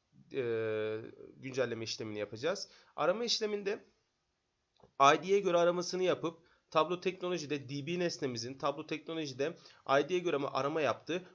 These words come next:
Bulduğu değeri value değişkenine atadı ve değişken tipi olarak yine var'ı tercih ettik. Sonra boş döndürmemesi için,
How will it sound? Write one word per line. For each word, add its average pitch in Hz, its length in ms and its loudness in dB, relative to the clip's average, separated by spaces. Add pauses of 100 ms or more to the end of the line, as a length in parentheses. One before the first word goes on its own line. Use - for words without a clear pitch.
Bulduğu 151 520 -2
değeri 170 360 0
value 151 260 4
değişkenine 180 460 0
atadı 180 420 -4 (180)
ve 135 120 -2
değişken 170 400 2
tipi - 180 -6
olarak 160 440 2
yine 160 260 -2
var'ı 147 220 0
tercih 113 340 0
ettik. 180 360 -10 (220)
Sonra 196 520 2 (180)
boş 185 340 0
döndürmemesi 190 640 0
için, 139 260 -8